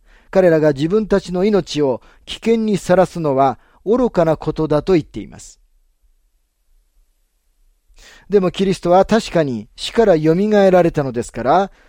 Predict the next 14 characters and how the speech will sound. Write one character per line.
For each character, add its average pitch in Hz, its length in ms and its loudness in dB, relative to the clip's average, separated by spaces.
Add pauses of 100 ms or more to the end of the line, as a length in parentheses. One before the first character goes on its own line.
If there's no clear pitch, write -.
(160)
信 185 280 -4
者 147 100 4
は 127 320 0 (220)
主 226 180 -6
と 175 320 0 (140)
一 - 320 -4
つ 190 140 -8
に 196 100 0
さ 156 160 -2
れ 143 80 -2
た 110 120 -12
の 87 80 -18
で - 120 -20
す。 - 180 -20